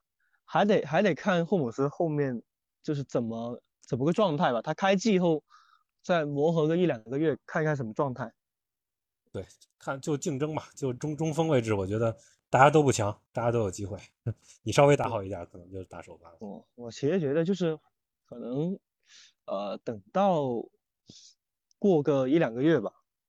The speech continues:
Speaker 1: 过一两个月，然后霍姆斯可能突然拿一场，啊，状态特好，那个打了个，一场拿了个十来分吧，十一二分，呃，然后下一场开始就很，就进轮换，然后就一直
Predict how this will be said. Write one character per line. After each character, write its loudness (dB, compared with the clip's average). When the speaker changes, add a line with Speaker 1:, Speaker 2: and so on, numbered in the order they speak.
Speaker 1:
过 0
一 2
两 2
个 2
月， 2
然 -4
后 -4
霍 4
姆 2
斯 0
可 -2
能 -2
突 2
然 4
拿 4
一 4
场， 2
啊， 2
状 2
态 4
特 2
好， -6
那 -6
个 -2
打 0
了 2
个， 2
一 2
场 -2
拿 -2
了 2
个 4
十 -6
来 2
分 2
吧， -4
十 2
一 4
二 4
分， -2
呃， -4
然 -2
后 0
下 2
一 -2
场 -6
开 -4
始 -2
就 -2
很， -8
就 0
进 -2
轮 -4
换， -6
然 -8
后 -4
就 0
一 0
直 -4